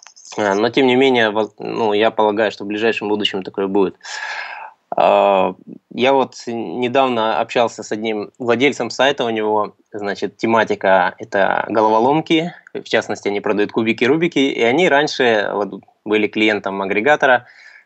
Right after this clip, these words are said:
м, ну, они сейчас являются клиентом, то есть для них просто закинуть туда, там, три тысячи рублей в месяц и, в принципе, не беспокоиться, что там происходит. И они даже не отслеживали, где ссылки размещаются. Вот. И недавно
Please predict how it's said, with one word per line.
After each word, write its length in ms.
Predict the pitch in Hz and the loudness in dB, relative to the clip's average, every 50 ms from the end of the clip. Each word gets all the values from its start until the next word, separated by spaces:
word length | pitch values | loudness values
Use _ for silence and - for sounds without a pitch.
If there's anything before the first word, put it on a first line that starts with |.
| _ _ _ _ | _ _ _ _
м, 400 | - - 98 98 95 98 95 95 | -12 -8 -6 -4 -4 -2 -4 -4
ну, 120 | - - 165 | -2 0 0
они 220 | 160 120 107 104 98 | 2 2 2 2 0
сейчас 320 | - - 160 156 147 - | 0 0 -2 -2 0 0
являются 320 | 139 120 127 120 113 - | 2 2 2 2 0 0
клиентом, 380 | - 123 143 160 147 127 110 98 | 0 0 0 2 0 -2 -4 -2
то 80 | 107 104 | -2 -2
есть 120 | 107 101 | -2 0
для 120 | 107 120 | 0 0
них 180 | 127 147 143 - | 2 2 0 0
просто 480 | - 147 156 143 123 - 107 98 95 98 | 0 0 2 2 0 0 -2 -2 -2 -2
закинуть 480 | 104 110 - - 123 117 107 98 - | -4 -4 -2 -2 -2 -2 -2 -4 -6
туда, 580 | - 110 101 104 101 98 95 - - - - - _ _ _ | -8 -6 -2 0 0 2 0 0 -2 -6 -12 -18 _ _ _
там, 200 | - 98 98 104 - _ _ | -16 -16 -16 -16 -20 _ _
три 160 | - 117 117 | 0 0 0
тысячи 320 | 113 - 113 - - - 113 | 2 0 -2 -2 -2 -4 -2
рублей 340 | 101 113 101 110 117 110 107 | -2 -2 0 2 0 2 2
в 40 | |
месяц 380 | 139 185 185 - - 143 - - | 2 0 0 0 -2 -4 -2 -2
и, 200 | 120 120 117 - _ _ | -4 -4 -4 -8 _ _
в 580 | 208 - - - - - - - - _ _ _ | -18 -18 -16 -16 -16 -18 -18 -20 -20 _ _ _
принципе, 360 | - 117 113 107 - - 107 | -2 0 0 0 0 2 2
не 80 | 107 | 2
беспокоиться, 500 | 104 107 - - 120 - 139 131 104 113 101 | 2 0 -2 -2 0 0 2 0 0 0 -2
что 140 | - - 104 | -2 -2 -2
там 140 | - 107 95 | -2 -2 0
происходит. 560 | 104 110 113 110 - - 110 95 87 - - | 0 0 0 0 0 0 0 0 0 0 -2
И 40 | 101 | -2
они 140 | 104 120 135 | 0 0 2
даже 200 | 127 135 117 113 | 2 0 0 2
не 80 | 120 120 | 0 0
отслеживали, 500 | 120 - - 139 131 117 113 107 104 101 | 0 2 2 2 2 2 2 0 0 0
где 160 | 98 113 113 | 0 -2 -4
ссылки 300 | - - 139 120 - 107 | 0 0 0 0 0 -2
размещаются. 600 | 98 90 98 95 - - 90 87 - - - - _ _ _ - - - - - - _ _ | -4 -4 -4 -8 -6 -6 -6 -6 -6 -10 -14 -20 _ _ _ -20 -20 -20 -20 -20 -20 _ _
Вот. 260 | 95 95 92 92 - | 0 0 0 0 0
И 80 | 104 113 | 0 2
недавно 640 | 123 120 117 135 139 139 131 117 110 101 78 - | 2 2 4 4 4 4 4 2 2 0 -2 -4